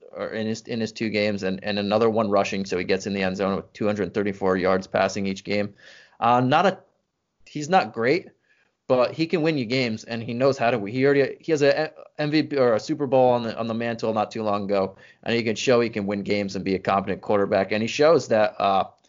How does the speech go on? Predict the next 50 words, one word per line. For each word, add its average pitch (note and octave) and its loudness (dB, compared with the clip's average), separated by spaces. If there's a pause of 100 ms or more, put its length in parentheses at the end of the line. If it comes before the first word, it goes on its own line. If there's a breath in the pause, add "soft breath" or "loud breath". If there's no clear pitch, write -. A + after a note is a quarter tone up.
(640 soft breath)
if C3 0
Trubisky C#3+ 0
s-, - -6 (100)
still D3+ 2
falters, C#3 2
this C3+ -6
is B2 -8
good B2 0
news B2+ -2
for A2 0
a G#2 0
Miller. G2+ 0
This A2+ -4
is A2+ -8
good A2+ -2
news A#2 -2
for G#2 4
an F#2 0
Ant-, G2+ -2 (240)
uh, F#2+ 2
a G#2+ 0
Robinson. G2 0 (320 loud breath)
Um, G2 2
this A2+ -6
is A#2 -8
good A2+ 0
news A#2+ -2
for G#2+ 2
a G2 4
Cohen G#2 2
and F#2+ -4
Montgomery. G2+ -2 (340 loud breath)
Uh, - -2
you B2 0
know D3 6
that B2 2 (520)
he F3 -2
can D3+ -4
get D3 2
you C3 -4
the A2 -4
ball, B2 4
and, G2+ -6
and G#2 -8
he's B2+ -8
gonna B2+ -2
look C3 -2
for A#2 -2
you G#2+ -2
on, G#2 -2